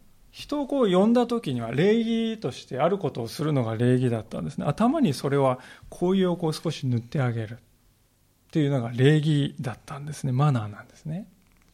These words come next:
えー、まあ、多分ですね、今のようにこう毎日きれいにお風呂に入るわけではないので、少しこう匂いがあるということで、まあ、匂いをこう消す、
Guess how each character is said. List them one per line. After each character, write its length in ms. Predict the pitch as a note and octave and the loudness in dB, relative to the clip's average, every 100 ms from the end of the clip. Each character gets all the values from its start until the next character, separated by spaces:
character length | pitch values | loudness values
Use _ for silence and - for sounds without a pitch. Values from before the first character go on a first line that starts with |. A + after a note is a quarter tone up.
| _ - - - - - - - - - - _ _ _ - | _ -20 -20 -20 -20 -20 -20 -20 -20 -20 -20 _ _ _ -8
え 1120 | F3+ - F#3+ - - A1+ - - - - F#3 | -4 -2 -2 -2 -2 -4 -4 -4 -6 -8 -10
ー、 20 | G3 _ _ _ _ _ _ _ _ _ _ | -12 _ _ _ _ _ _ _ _ _ _
ま 80 | F3+ | 0
あ、 20 | |
多 160 | A#3+ D4 | 4 4
分 120 | B3+ | 4
で 80 | D#3 | 2
す 120 | D#3+ | 2
ね、 180 | D3 D3 | -2 -2
今 240 | - A3 A3 | 0 2 2
の 100 | D#3 | 2
よ 60 | |
う 40 | C3 | 2
に 40 | |
こ 120 | B2+ B2+ | 0 0
う 20 | |
毎 200 | C#3+ E3+ | 0 0
日 440 | E3 - C3+ C#3 | -2 -4 -6 -6
き 140 | - D#3 | -6 -4
れ 100 | C#3 | -4
い 40 | |
に 100 | A#2 | -4
お 80 | A#2+ | -8
風 140 | C#3 | -6
呂 100 | D3+ | -4
に 80 | B2 | -4
入 220 | A2+ C#3+ | -4 -2
る 60 | B2 | -2
わ 80 | A#2 | -6
け 120 | C3 | -8
で 80 | A#2 | -8
は 80 | A#2+ | -6
な 80 | |
い 40 | C3 | -6
の 60 | |
で、 60 | A#2 | -8
少 180 | - G3 | -6 -6
し 100 | C3+ | -4
こ 80 | B2 | -4
う 40 | |
匂 300 | A#2 C#3 D3 | -2 0 0
い 80 | A#2+ | -2
が 140 | A2 | -6
あ 40 | B2 | -14
る 120 | D#3+ | -16
と 140 | - | -12
い 20 | |
う 60 | - | -12
こ 100 | E3+ | -6
と 140 | G#3 | 0
で、 100 | G3 | 2
ま 120 | B2+ A#2+ | 2 -2
あ、 40 | |
匂 300 | C3 F3+ G3+ | -2 0 2
い 60 | C#3+ | 0
を 80 | |
こ 240 | - D#3 - | -4 -10 -12
う 40 | - | -12
消 100 | C3+ | -8
す、 240 | D#3+ E3+ | -6 -8